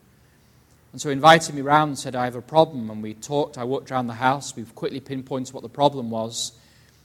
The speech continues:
We gathered the elders for a couple of days of prayer and fasting, and, um,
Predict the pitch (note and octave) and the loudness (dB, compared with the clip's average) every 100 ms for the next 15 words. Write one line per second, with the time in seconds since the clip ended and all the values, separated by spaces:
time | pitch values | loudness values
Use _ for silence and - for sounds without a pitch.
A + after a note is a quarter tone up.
0 | _ _ - B2+ D#3+ F3 D3 D3 D#3 D3+ | _ _ -10 4 6 6 2 4 6 4
1 | C3+ - C3 C#3+ C#3 C3 C3+ C3 B2+ A#2 | -6 -8 -10 -10 -10 -6 -4 -4 -6 -12
2 | C#3 C#3 B2 A#2 C#3 D3+ D3+ C3 A2+ A2 | -4 -4 -4 -4 0 0 -2 -10 -10 -12
3 | G#2+ _ _ _ _ _ _ _ _ C3 | -14 _ _ _ _ _ _ _ _ -6
4 | B2 A#2 A2+ A2+ | -4 -4 -6 -12